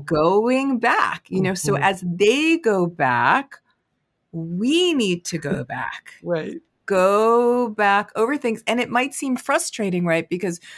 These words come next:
Speaker 1: you know, especially when we're like, "Oh my God, we, like, made it," not made it through this year, but, like, this year was intense and it was maybe more unexpectedly harder for, for many people. And we just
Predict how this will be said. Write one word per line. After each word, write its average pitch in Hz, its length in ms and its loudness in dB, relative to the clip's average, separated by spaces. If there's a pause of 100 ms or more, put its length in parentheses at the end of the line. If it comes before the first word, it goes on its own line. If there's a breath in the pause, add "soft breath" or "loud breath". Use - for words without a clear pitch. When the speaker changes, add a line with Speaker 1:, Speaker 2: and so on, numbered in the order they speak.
(260 loud breath)
Speaker 1:
you 196 120 -4
know, 190 60 -2
especially 208 460 -2
when 190 180 -2
we're 180 160 -2
like, 170 340 0
"Oh 185 160 0
my 269 200 2
God, 302 280 0
we, 175 240 0
like, 180 280 -2
made 170 380 -2
it," - 180 -4
not 156 180 -8
made 131 160 -8
it 123 100 -12
through 190 180 -4
this 147 200 -4
year, 123 160 -4
but, 147 160 -6
like, 151 220 -4
this 165 200 -6
year 156 140 -2
was 185 160 -2
intense 240 640 -2
and 165 140 -6
it 160 80 -4
was 175 240 -4 (320 loud breath)
maybe 170 220 -2
more 190 200 -2
unexpectedly 208 800 -4
harder 165 600 0
for, 156 240 -8 (240)
for 170 140 -8
many 151 200 -6
people. 151 380 -8
And 147 80 -6
we 147 80 -6
just 165 240 -8